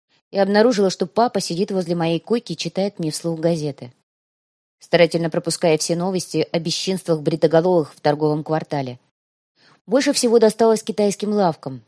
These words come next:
татарским закусочным и суши-бару на Булгакова, который, поговаривали, принадлежал какому-то корейцу и который сожгли дотла. Все подробности я узнала позже, когда сняли бинты, и я смогла держать в руках газету.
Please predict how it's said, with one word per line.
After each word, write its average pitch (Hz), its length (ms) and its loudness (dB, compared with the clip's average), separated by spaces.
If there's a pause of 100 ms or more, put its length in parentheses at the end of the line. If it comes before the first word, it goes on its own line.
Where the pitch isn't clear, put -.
(100)
татарским 175 420 0
закусочным 175 640 -2
и - 140 -8
суши-бару 165 760 -2
на 156 100 -4
Булгакова, 151 640 -6 (440)
который, 175 280 -2
поговаривали, 180 600 6
принадлежал 165 600 0
какому-то 165 440 -4
корейцу 180 540 -4
и - 160 -12
который 156 380 -4
сожгли 156 360 -4
дотла. 147 480 -2 (800)
Все - 160 -10
подробности 202 540 -2
я 160 180 -2
узнала 165 320 -4
позже, 135 540 -10 (400)
когда 160 260 0
сняли 170 300 -2
бинты, 165 440 -4 (300)
и 170 80 -6
я 170 160 0
смогла 165 340 -2
держать 156 400 -2
в - 40 -8
руках 151 300 -4
газету. 147 520 -6